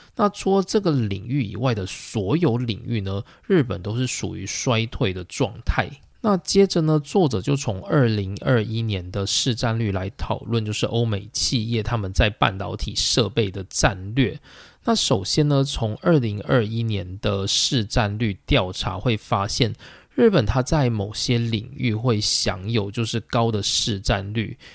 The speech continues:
例如说就是用来徒步光阻的炫度机，或者是热处理装置，或者是一些洗净装置，日本算是有独占的领域。不过这些领域呢，相较于欧美那些市占率强的领域来说，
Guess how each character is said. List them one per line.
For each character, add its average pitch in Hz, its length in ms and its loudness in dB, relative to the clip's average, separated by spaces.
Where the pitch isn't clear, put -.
例 208 120 -2
如 151 160 4
说 127 400 2
就 127 220 0
是 110 380 0
用 117 200 0
来 95 200 -4
徒 104 440 -6
步 120 180 0
光 113 360 -2
阻 110 240 -6
的 98 160 -8
炫 104 480 2
度 101 240 -2
机， 101 480 -4
或 175 220 2
者 101 80 4
是 123 320 0
热 123 180 6
处 98 280 -4
理 95 160 -6
装 107 360 -2
置， 104 300 -4
或 - 200 2
者 110 120 0
是 - 180 -2
一 123 60 0
些 120 220 2
洗 - 340 0
净 110 320 -2
装 107 320 0
置， 117 220 -2
日 185 200 2
本 110 200 -2
算 151 320 0
是 143 220 0
有 104 180 -2
独 95 240 -6
占 123 320 2
的 101 120 -2
领 98 400 -6
域。 139 240 0
不 165 100 -2
过 226 140 4
这 233 120 4
些 220 140 2
领 165 340 2
域 143 200 2
呢， 113 200 2
相 151 440 0
较 160 180 2
于 104 140 0
欧 139 280 4
美 110 260 0
那 123 140 0
些 113 280 2
市 - 360 0
占 113 240 0
率 113 180 -2
强 95 520 -2
的 113 80 0
领 101 340 -4
域 127 200 0
来 98 180 -4
说， 107 420 0